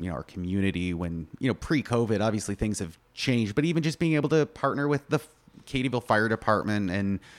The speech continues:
give back to the community, invest in, you know, the community of Katyville, which a lot of people don't realize there is a community in Katyville, 'cause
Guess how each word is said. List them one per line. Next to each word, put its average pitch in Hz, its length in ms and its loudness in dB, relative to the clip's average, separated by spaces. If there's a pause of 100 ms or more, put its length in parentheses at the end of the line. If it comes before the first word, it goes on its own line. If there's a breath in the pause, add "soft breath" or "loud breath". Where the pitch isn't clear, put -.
(180 loud breath)
give 123 180 2
back 110 220 0
to 120 80 -2
the 104 80 -6
community, 92 380 -2
invest 95 420 -4
in, 87 500 -4
you 113 80 -2
know, 98 60 0
the - 80 -4
community 104 380 -2
of 90 80 -8
Katyville, 110 580 -2
which 110 140 -2
a 110 40 0
lot 95 220 -2
of 113 60 -4
people 107 300 -4
don't 101 200 -2
realize 107 460 -4
there 120 120 0
is 117 220 -2
a 123 120 -2 (100)
community 120 520 2
in 107 120 0
Katyville, 90 640 -4 (320 loud breath)
'cause 92 420 -2